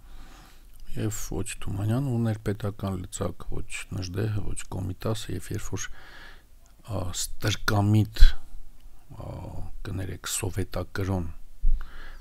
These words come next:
հայր ասում է. «Այ որ սովետը չլիներ, դուք ակադեմիա չէիք ունենալու, դուք»,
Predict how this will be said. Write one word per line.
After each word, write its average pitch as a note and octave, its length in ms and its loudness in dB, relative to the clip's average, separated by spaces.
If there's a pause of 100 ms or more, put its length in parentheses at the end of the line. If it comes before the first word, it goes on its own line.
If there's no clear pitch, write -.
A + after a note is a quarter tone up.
հայր G2 320 0
ասում F#2 240 2
է. - 120 -2
«Այ B2+ 180 0
որ C3 200 0
սովետը B2 500 0
չլիներ, A2 540 2
դուք G#2+ 300 -6 (500)
ակադեմիա G2 640 -4
չէիք G#2+ 440 0
ունենալու, F#2 500 -4
դուք», - 320 6